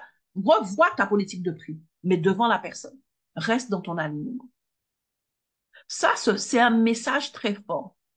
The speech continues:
Et surtout si, par exemple, euh, ben, ça tombe très bien parce que, ben, j'avais des problèmes et ça pourrait régler mes problèmes.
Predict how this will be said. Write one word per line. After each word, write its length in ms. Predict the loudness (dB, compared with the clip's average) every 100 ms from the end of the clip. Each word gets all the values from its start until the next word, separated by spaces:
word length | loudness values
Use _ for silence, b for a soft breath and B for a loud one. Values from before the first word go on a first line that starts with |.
| _ _ _
Et 100 | 0
surtout 400 | 0 0 -4 -4
si, 260 | -4 -4 -2
par 160 | 2 2
exemple, 340 | 2 0 -2 _ _ _ 2
euh, 140 | 2
ben, 80 | 2
ça 120 | -2
tombe 160 | -2 -4
très 200 | -2 -2
bien 220 | -2 -2
parce 200 | -4 -6
que, 320 | -6 -6 -6 _
ben, 60 | -4
j'avais 240 | -2 0
des 100 | -2
problèmes 340 | -4 -4 -4 -4
et 40 |
ça 160 | -6 -8
pourrait 180 | -8
régler 240 | -12 -10 -8
mes 120 | -8
problèmes. 440 | -10 -10 -10 -10